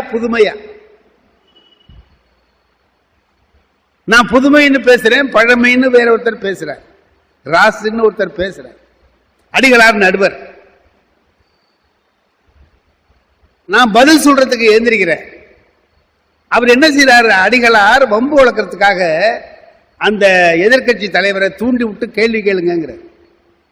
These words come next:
என்ன கேட்க சொல்றாரு? "நீங்க புதுமையை பத்தி இவ்வளவு ஆவேசமா பேசுறதுக்கு வந்திருக்கீங்களே, உங்க திருமணம் பழைய முறையில நடந்ததா, புது முறையில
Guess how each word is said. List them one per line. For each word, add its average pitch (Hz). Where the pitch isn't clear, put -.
என்ன 226
கேட்க 220
சொல்றாரு? 165
"நீங்க 233
புதுமையை 285
பத்தி 269
இவ்வளவு 240
ஆவேசமா 240
பேசுறதுக்கு 220
வந்திருக்கீங்களே, 202
உங்க 214
திருமணம் 277
பழைய 240
முறையில 254
நடந்ததா, 226
புது 254
முறையில 233